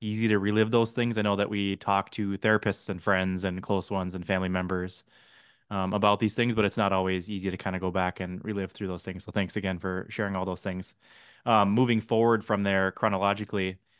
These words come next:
how did you start the d-, divorce process after, um, and actually, like, before you answer that, what was it that caused you to kinda like, "This, that's it.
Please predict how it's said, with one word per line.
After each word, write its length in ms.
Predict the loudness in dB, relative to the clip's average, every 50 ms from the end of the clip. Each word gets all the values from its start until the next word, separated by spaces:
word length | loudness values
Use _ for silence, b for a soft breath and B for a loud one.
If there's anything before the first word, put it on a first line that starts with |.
| _ _ _ _ _
how 160 | 2 4 4
did 160 | 4 2 2
you 80 | 0 0
start 440 | -2 -2 0 2 2 2 2 2 2
the 340 | 2 4 4 4 2 0 -2 _ _ -8
d-, 140 | -6 -6 -6 -6 -4
divorce 400 | -2 -2 2 2 2 2 2 0
process 540 | -2 0 0 0 2 0 -2 -4 -6 -6 -4
after, 640 | -4 -4 -4 -2 -2 0 2 2 2 2 0 -2 -4 -6
um, 480 | -4 -2 -2 0 -2 -2 -4 -6 -10 b b b b b
and 100 | 2 2
actually, 220 | 2 2 4 4 4
like, 120 | 4 4
before 280 | 2 0 0 2 2 2
you 120 | 4 4
answer 260 | 2 2 2 0 0 0
that, 300 | 2 2 2 2 0 -4 _ _ _ _ _ _ _ _ _ _ _ _ _ _ _ _ _ _ _ _ _ _ _ _ _ _ _ _ _ _ _
what 220 | 0 2 2 2 4
was 220 | 4 2 4 4
it 140 | 2 2 2
that 180 | 2 0 0
caused 420 | 0 0 4 4 4 4 2 0 -2
you 240 | -2 0 0 0 -2
to 80 | -4
kinda 280 | -2 -2 -2 0 0 0
like, 280 | 2 0 0 -2 -4 _ _
"This, 140 | -4 -4 -2
that's 300 | 0 0 0 0 0 0
it. 200 | 0 0 0 -2